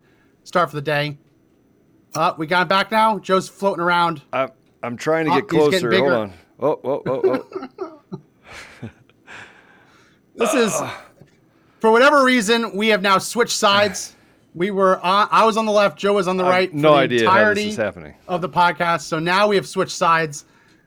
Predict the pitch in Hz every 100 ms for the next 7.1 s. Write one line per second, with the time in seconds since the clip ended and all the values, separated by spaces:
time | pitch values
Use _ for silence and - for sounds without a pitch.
0 | _ _ _ - 196 240 226 143 131 _
1 | - 185 226 233 226 185 - 214 214 214
2 | 208 208 - _ _ - - - - -
3 | 605 - 175 - _ _ _ 151 - -
4 | 175 - _ - 160 190 220 208 190 220
5 | - 185 - _ 180 208 - - 214 220
6 | 202 190 202 202 - 202 160 165 151 127
7 | 110